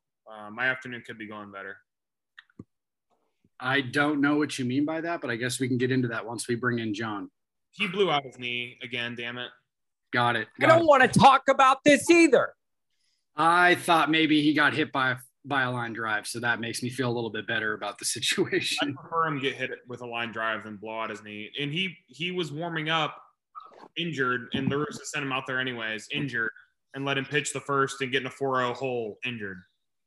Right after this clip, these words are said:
Speaker 2: Damn, that's unfortunate.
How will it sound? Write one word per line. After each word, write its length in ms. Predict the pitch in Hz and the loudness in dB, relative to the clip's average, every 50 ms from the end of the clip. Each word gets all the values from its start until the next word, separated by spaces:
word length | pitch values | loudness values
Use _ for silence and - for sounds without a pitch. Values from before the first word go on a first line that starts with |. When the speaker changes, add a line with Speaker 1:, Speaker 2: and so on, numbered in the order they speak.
| _ _ _ _ _ _ _ _ _ _ _ _ _ _ _ _ _ _ - | _ _ _ _ _ _ _ _ _ _ _ _ _ _ _ _ _ _ -8
Speaker 2:
Damn, 200 | 101 101 92 90 - _ _ _ _ - | -8 -6 -6 -8 -12 _ _ _ _ -2
that's 260 | 135 139 139 135 123 | 0 0 2 2 0
unfortunate. 600 | 135 120 98 - 101 95 85 - 98 87 82 - | -4 -4 -4 -4 -8 -8 -8 -8 -10 -10 -12 -14